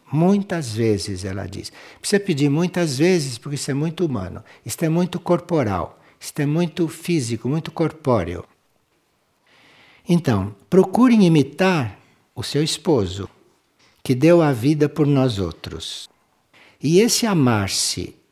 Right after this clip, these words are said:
uns aos outros em geral e não em particular importa muito. Nós nos damos conta do quanto isto é importante.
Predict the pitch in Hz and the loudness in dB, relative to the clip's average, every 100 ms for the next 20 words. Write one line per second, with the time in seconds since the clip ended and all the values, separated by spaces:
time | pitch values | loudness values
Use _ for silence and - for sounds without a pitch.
0 | _ _ 147 208 220 147 156 131 104 131 | _ _ 2 6 6 6 4 4 6 6
1 | 120 - 110 104 131 160 123 120 117 160 | 6 4 -4 -2 2 2 2 0 0 0
2 | 202 196 - _ - 143 147 175 190 175 | 0 -4 -12 _ 0 4 6 6 6 4
3 | - 143 - 139 127 120 160 196 196 - | 0 -6 -6 -2 2 4 4 0 -6 -16
4 | _ _ _ - 160 143 - 170 196 196 | _ _ _ 0 0 0 2 4 4 0
5 | - 180 165 143 160 170 147 110 - 85 | -4 -4 0 2 4 4 2 -2 -10 -12
6 | - _ _ _ _ _ 151 175 208 202 | -12 _ _ _ _ _ -2 0 2 0
7 | 190 160 175 185 - - 180 185 175 139 | 0 0 0 0 -4 -4 0 0 0 -4
8 | 117 113 - 113 110 - 107 104 95 - | -6 -6 -6 -8 -8 -10 -12 -10 -14 -14
9 | - - - | -16 -16 -20